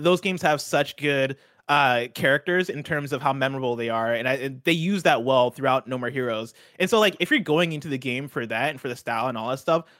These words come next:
I can understand how you come out of it being like, "This is all I wanted out of a Suda fifty-one game." 'Cause those Suda fifty-one elements are there.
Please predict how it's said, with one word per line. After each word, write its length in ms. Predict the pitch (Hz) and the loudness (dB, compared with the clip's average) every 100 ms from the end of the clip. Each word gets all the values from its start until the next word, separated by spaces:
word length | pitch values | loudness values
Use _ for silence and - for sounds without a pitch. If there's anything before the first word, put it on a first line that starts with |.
| _ | _
I 120 | - 220 | 0 2
can 100 | 175 | 2
understand 360 | 180 151 165 | 2 0 -2
how 60 | 147 | -2
you 60 | |
come 160 | 131 147 | -4 -2
out 120 | 123 | 0
of 80 | 135 | 0
it 120 | 165 | 0
being 240 | 139 139 127 | 0 -2 0
like, 180 | 117 - _ - | -4 -6 _ -4
"This 160 | 151 | -4
is 100 | 165 | -4
all 200 | 139 123 | 0 4
I 80 | 131 | 4
wanted 260 | 123 123 123 | 4 2 0
out 80 | 117 | -2
of 60 | |
a 40 | 113 | -4
Suda 220 | 139 123 | -6 -6
fifty-one 380 | 113 113 113 113 | -8 -8 -8 -8
game." 240 | 98 110 | -12 -10
'Cause 160 | 180 165 | -4 0
those 160 | 190 | 0
Suda 160 | 214 185 | 0 -2
fifty-one 340 | - 151 147 | -2 -2 -2
elements 460 | 131 127 131 123 - _ _ - | 0 -2 -4 -8 -14 _ _ 0
are 180 | 135 120 | 2 4
there. 320 | 120 104 110 | 0 -2 -4